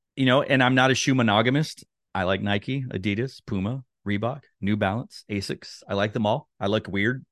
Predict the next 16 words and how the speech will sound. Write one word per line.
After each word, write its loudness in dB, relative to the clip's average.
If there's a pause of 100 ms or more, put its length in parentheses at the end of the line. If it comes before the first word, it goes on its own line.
shoes. -8
I -6
like -6
fun -2
shoes. -8 (420)
Uh, 0
I 2
wear 2
shoes -2
that -2
most 2
people -2
out 2
of -4
sneaker -4
culture -4